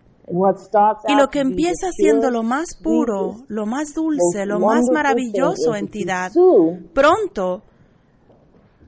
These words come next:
Speaker 1: when the
Speaker 2: cuando el
Speaker 1: murmuring
Speaker 2: murmullo
Speaker 1: ceases, but
Speaker 2: cesa
Speaker 1: a
Speaker 2: un
Speaker 1: little,
Speaker 2: poco,
Speaker 1: but a little,
Speaker 2: solo un poco,
Speaker 1: the alter
Speaker 2: el
Speaker 1: ego
Speaker 2: intelecto
Speaker 1: intellect
Speaker 2: del ego
Speaker 1: comes in
Speaker 2: alterado
Speaker 1: and
Speaker 2: llega y
Speaker 1: says, "How
Speaker 2: dice,
Speaker 1: long is this
Speaker 2: ¿cuánto
Speaker 1: going to
Speaker 2: tiempo
Speaker 1: last?"
Speaker 2: va a durar esto?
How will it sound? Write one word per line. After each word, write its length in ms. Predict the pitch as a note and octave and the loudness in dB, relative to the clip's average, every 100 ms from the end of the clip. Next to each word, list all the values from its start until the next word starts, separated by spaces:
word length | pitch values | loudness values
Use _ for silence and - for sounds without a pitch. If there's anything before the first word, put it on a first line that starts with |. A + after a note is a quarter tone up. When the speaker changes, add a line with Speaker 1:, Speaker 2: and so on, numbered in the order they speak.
| _ _ - | _ _ 0
Speaker 1:
when 200 | G#3+ G3+ | 2 4
the 60 | |
Speaker 2:
cuando 460 | G#3+ B3 C#4+ D4 C4+ | 6 8 8 8 6
el 80 | B3+ | 6
Speaker 1:
murmuring 260 | C#4 C4+ | 4 2
Speaker 2:
murmullo 340 | D4 G4 D#4 C4 | 2 2 2 0
Speaker 1:
ceases, 80 | F3+ | 2
but 100 | G#3+ | 2
Speaker 2:
cesa 140 | G3+ C#4+ | 2 2
Speaker 1:
a 20 | |
Speaker 2:
un 80 | C#4+ | 4
Speaker 1:
little, 120 | F4+ | 4
Speaker 2:
poco, 440 | D#4 D#4+ - F#3+ G3 | 4 0 -2 -4 0
Speaker 1:
but 220 | F4+ - | -2 -2
a 160 | - F#4 | -2 0
little, 260 | F4+ F4 A4 - | 2 4 4 4
Speaker 2:
solo 320 | F#4 G4+ G#4+ G#4 | 2 4 0 -4
un 60 | |
poco, 600 | - G#4 G4+ - G3 G#3 _ _ _ - | -4 -4 -4 -4 -6 -6 _ _ _ -10
Speaker 1:
the 140 | - - | -2 4
alter 360 | D4 F#4+ D4 - | 4 4 -4 -4
Speaker 2:
el 200 | C#4+ D4 | 0 4
Speaker 1:
ego 100 | - | 6
Speaker 2:
intelecto 460 | A4+ C#4 C4+ D#4+ A3 C#4 | 6 4 4 2 0 0
Speaker 1:
intellect 60 | A#3+ | 2
Speaker 2:
del 140 | A3+ | 2
ego 140 | A3+ G#3+ | 2 4
Speaker 1:
comes 80 | B3 | 4
in 40 | F3+ | 4
Speaker 2:
alterado 320 | A#3 A#3 A#3+ | 2 4 2
Speaker 1:
and 100 | B3+ | 0
Speaker 2:
llega 280 | A3 G#3+ - | 2 4 4
y 20 | G#3 | 2
Speaker 1:
says, 60 | |
"How 20 | F#3 F3 D#3 | -4 -4 0
Speaker 2:
dice, 40 | |
Speaker 1:
long 240 | D#3 D#3+ D3+ | 0 -2 -6
is 40 | |
this 120 | D3 D3+ | -10 0
Speaker 2:
¿cuánto 240 | G#3+ G#3 B3 | 2 2 0
Speaker 1:
going 40 | |
to 40 | |
Speaker 2:
tiempo 180 | A#3 G3+ G3+ | -2 0 2
Speaker 1:
last?" 80 | |
Speaker 2:
va 40 | F#3 | 2
a 40 | |
durar 260 | F3 E3 D#3+ | 2 0 0
esto? 540 | A3+ - - C#4+ A3 | 0 -4 -4 -4 -4